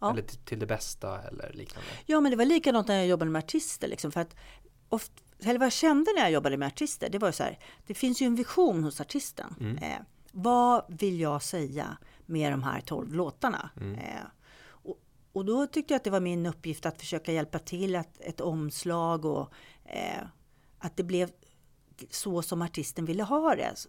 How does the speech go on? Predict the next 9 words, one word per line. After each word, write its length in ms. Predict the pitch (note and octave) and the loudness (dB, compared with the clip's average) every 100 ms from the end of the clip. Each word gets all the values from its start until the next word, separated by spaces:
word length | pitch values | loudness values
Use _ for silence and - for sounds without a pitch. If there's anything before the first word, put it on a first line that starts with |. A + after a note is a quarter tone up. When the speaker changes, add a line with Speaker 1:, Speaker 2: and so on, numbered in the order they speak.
| - F3 - - | -18 -20 -20 -8
Speaker 1:
Presentera 880 | G#3 - G#3 G3+ - D4+ E4 C4+ | -6 -2 -2 -2 0 2 2 2
det 180 | - - | -2 -4
så 260 | - C#3 C#3 | -6 -4 -4
som 200 | - - | -6 -8
artisten 600 | - C3 - - - D3 | -8 -10 -10 -10 -10 -4
ville 400 | G3 C#3+ D3+ G#3+ | -2 -2 -2 -2
ha 240 | D3+ - | -2 -4
det 80 | C#3+ | -4
presenterat. 840 | - - G3 - D#4 G#3+ - - | -8 -10 -8 -4 -2 -2 -6 -12